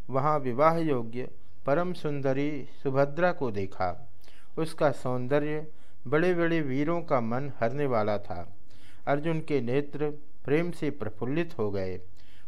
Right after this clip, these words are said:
उनका मन उसे पाने की आकांक्षा से क्षुब्ध हो गया और उन्होंने उसे पत्नी बनाने का दृढ़ निश्चय कर लिया।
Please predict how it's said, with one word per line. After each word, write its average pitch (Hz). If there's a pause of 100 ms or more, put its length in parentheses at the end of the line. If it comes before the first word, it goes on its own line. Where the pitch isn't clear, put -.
उनका 160
मन 131
उसे 147
पाने 139
की 151
आकांक्षा 127
से 98 (340)
क्षुब्ध 165
हो 120
गया 98 (480)
और 151
उन्होंने 170
उसे 156
पत्नी 147
बनाने 139
का 107 (300)
दृढ़ 147
निश्चय 123
कर 120
लिया। 95